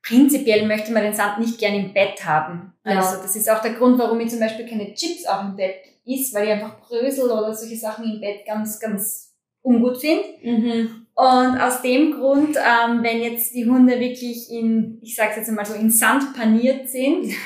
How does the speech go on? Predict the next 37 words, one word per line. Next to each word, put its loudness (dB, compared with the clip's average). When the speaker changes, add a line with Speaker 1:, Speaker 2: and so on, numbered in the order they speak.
Speaker 2:
<laughs> -20
Speaker 1:
dann, 2
ähm, -4
kommt 2
einer 2
natürlich -2
in 0
die 0
Box, 2
aber 0
der 0
andere -4
Hund -6
fährt -2
dann -2
n-, 0
vorerst 6
mal 0
nicht 2
am -2
Bett 2
mit, -2
sondern -6
da -4
gibt's -8
dann -6
auch 0
noch -4
eine -4
Notsicherung -2
am -4
Boden. 2
Wir -2
haben 4
da 2
einen 0
Haken -2